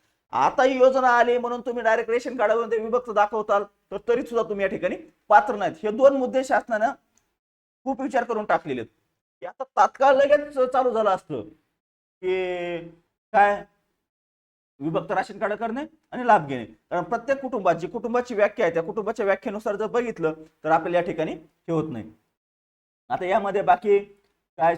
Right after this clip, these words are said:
शासनाचा खर्च, याची जी लिंक आहे, अं, व्हिडिओची, हे, अं, पीडीएफची, ती मी डिस्क्रिप्शन मध्ये देतो,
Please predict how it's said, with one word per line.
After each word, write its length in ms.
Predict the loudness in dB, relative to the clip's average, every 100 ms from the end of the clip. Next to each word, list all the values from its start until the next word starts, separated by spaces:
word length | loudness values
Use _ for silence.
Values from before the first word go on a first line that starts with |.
| 0
शासनाचा 380 | -4 -4 -8 -8
खर्च, 280 | -8 -6 -8 -8
याची 380 | -4 -2 -2 -8
जी 240 | -8 -6
लिंक 240 | -6 -2 4
आहे, 300 | 6 6 4
अं, 420 | 2 2 0 0
व्हिडिओची, 420 | 0 0 0 -4 -8 -12 _ _
हे, 300 | 2 2 4
अं, 220 | 4 4 2
पीडीएफची, 560 | 2 2 2 -2 -6 -10 _
ती 220 | 2 2
मी 100 | 2
डिस्क्रिप्शन 400 | -2 -4 -6 -6
मध्ये 180 | -4 -2
देतो, 440 | -2 0 -4 -6